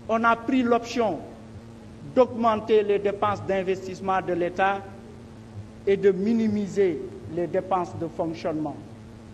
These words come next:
C'est pourquoi, si vous regardez le rapport là sor-,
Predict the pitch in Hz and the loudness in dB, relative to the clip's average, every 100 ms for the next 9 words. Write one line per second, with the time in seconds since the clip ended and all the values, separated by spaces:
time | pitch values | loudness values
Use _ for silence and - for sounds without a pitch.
0 | - - - - 170 208 196 - 220 226 | -18 -18 -14 -6 -4 -2 -2 4 6 6
1 | 220 - 196 196 208 208 196 185 208 202 | 0 -6 -4 2 4 4 4 4 4 2
2 | 180 190 190 190 196 190 180 180 196 | 0 0 0 2 0 2 0 0 -6